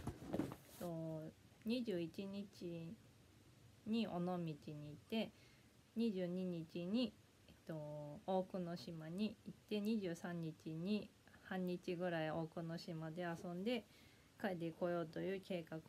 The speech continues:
をしております。で、大久野島は二回目なんですけど、尾道は初めてなので、めっちゃ楽しみにしてます。で、服、服がまず、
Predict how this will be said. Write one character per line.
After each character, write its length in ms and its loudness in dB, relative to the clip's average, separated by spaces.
を 80 0
し 80 -10
て 120 -4
お 100 0
り 100 -4
ま 240 -2
す。 60 -16
で、 400 0
大 180 8
久 160 -2
野 160 2
島 360 2
は 220 2
二 180 0
回 240 0
目 140 0
な 160 0
ん 80 -4
で 120 -2
す 120 -12
け 120 -4
ど、 160 0
尾 60 0
道 560 2
は 100 -2
初 300 0
め 160 0
て 180 -6
な 160 -6
の 200 -8
で、 300 0
め 120 2
っ 40 2
ち 100 0
ゃ 80 2
楽 300 4
し 140 -2
み 140 0
に 180 0
し 80 -8
て 140 0
ま 240 2
す。 180 -10
で、 220 4
服、 500 2
服 440 2
が 140 6
ま 200 4
ず、 320 -2